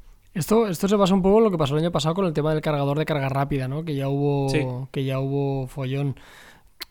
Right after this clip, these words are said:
Speaker 1: Yo aquí seré rápido, o sea, para mí esto solo se puede justificar si en el precio se ve reflejado. O sea, yo, el,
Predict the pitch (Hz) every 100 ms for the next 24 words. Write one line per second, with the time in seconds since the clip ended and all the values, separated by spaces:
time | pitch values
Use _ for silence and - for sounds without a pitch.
0 | _ - 170 170 185 208 214 180 165 156
1 | 143 151 147 139 131 147 156 160 185 220
2 | 185 180 165 160 156 143 135 135 143 143
3 | 190 226 233 - - 180 151 143 165 165
4 | 170 147 139 135 127 110 120 117 - -
5 | - - - 156 190 202 175 156 156 160